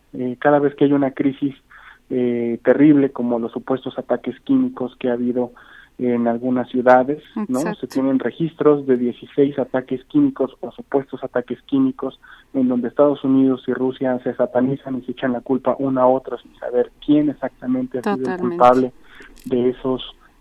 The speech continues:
Speaker 1: de esos, eh, ataques. Algunos dicen que fue el régimen, a otros dicen que fue la oposición al régimen,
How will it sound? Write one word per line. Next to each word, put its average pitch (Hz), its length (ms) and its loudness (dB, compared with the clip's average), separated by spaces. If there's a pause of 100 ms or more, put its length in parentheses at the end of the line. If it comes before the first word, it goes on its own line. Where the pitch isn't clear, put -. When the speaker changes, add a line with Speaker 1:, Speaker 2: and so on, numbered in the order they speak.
Speaker 1:
de 131 100 0
esos, 123 420 -8
eh, 120 100 -4
ataques. 147 540 2
Algunos 127 280 -2
dicen 123 220 -6
que - 120 -14
fue 127 180 2
el 120 80 2
régimen, 143 640 2
a 123 100 0
otros 123 240 -4
dicen 123 240 -6
que - 120 -16
fue 123 120 -2
la 120 60 0
oposición 156 560 -2
al 131 160 -2
régimen, 135 420 -6